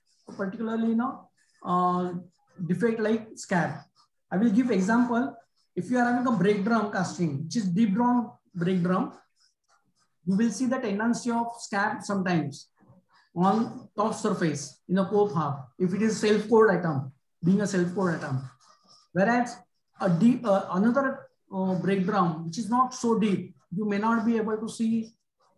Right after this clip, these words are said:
similar kind of scab with same sand background. Okay, so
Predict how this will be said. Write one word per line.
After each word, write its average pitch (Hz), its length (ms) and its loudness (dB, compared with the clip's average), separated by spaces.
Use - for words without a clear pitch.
similar 208 380 2
kind 208 200 -2
of 202 100 -2
scab 156 420 -6
with - 160 -4
same 233 360 4
sand 214 320 -2
background. 156 480 -2
Okay, 180 260 -4
so 233 480 -4